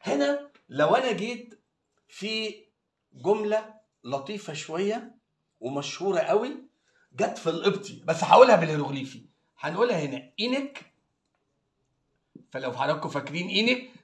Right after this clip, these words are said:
ده الضمير الاندبندنت اللي معناه الضمير المنفصل، انا. بو. بو.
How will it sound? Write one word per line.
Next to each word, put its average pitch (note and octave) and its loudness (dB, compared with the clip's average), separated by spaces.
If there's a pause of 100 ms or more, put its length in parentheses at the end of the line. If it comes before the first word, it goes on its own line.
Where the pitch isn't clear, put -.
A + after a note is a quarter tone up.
ده D#3+ 4
الضمير E3 4
الاندبندنت E3+ 0
اللي C#3+ -4
معناه D#3+ -2 (680)
الضمير C#3+ 4
المنفصل، G3 2 (340)
انا. - 2 (2000)
بو. A#3 0 (2250)
بو. D3 -8